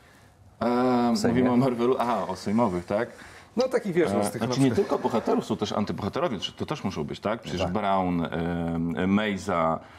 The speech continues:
Speaker 1: e, to są ludzie, którzy powinni nadawać, ale za krat i od dawien dawna powinni to, to robić, natomiast, e, no.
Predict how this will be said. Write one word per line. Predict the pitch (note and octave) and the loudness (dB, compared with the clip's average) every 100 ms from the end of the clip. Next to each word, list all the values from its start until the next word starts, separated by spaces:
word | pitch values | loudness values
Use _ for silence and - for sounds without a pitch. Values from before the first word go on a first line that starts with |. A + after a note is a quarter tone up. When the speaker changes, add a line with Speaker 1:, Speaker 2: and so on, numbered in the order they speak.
| - - - - | -20 -20 -10 -4
Speaker 1:
e, | F#2 F#2 F2+ F2 | -2 0 0 -2
to | - | -2
są | G#2 B2+ | -2 0
ludzie, | G2 G2+ | 2 0
którzy | A2 A2 | -2 -2
powinni | A2+ A2+ A2+ A2 | -2 2 6 6
nadawać, | A2 G#2 F#2+ F2 G2 - | 6 4 2 0 -2 -2
ale | G#2+ A2 | 0 0
za | A#2 C3 | 0 -4
krat | - G3+ G2 E2+ | -2 0 0 -2
i | E2 | -2
od | F#2 F2 | -2 -2
dawien | F#2 F#2+ A2 | -4 0 0
dawna | E3 C#3+ G#2+ | 0 0 -4
powinni | F2 F2 E2 | -4 -4 -2
to, | F2 E2+ D#2+ | -2 -2 -2
to | - | -2
robić, | D#2 B1 F2+ - | -2 -4 -6 -6
natomiast, | F2+ F#2+ F#2+ F#2 - | -6 -4 -4 -6 -4
e, | G2 F2+ - | -2 -2 0
no. | G#2+ | -2